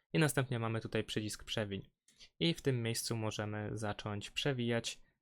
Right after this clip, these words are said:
do momentu, w którym nas ten zrzut ekranu interesuje. Gdy już, gdy już jesteśmy gotowi, naciskamy gotowe i wtedy nasz zrzut ekranu się, e, zapisze,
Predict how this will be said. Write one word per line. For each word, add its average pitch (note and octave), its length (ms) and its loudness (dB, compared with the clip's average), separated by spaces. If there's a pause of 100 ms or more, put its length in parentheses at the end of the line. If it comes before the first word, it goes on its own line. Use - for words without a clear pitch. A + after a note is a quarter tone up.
(100)
do B2+ 280 6
momentu, A#2 500 2
w - 100 -10
którym G#2 360 0
nas G#2 360 -2
ten G#2+ 340 -2
zrzut A#2 260 -2
ekranu G#2 340 -2
interesuje. G#2 680 -2 (120)
Gdy C#3+ 180 0
już, B2 240 0 (120)
gdy C#3 200 2
już C3 200 0
jesteśmy A2+ 380 -4
gotowi, A2 340 -2
naciskamy G2+ 540 -6
gotowe A#2+ 420 -2 (560)
i C#3 140 2
wtedy A2 320 2
nasz G#2 400 0 (200)
zrzut A#2+ 280 -2
ekranu G#2+ 380 -2
się, G2+ 400 -4 (380)
e, G#2 220 -2
zapisze, D3 560 2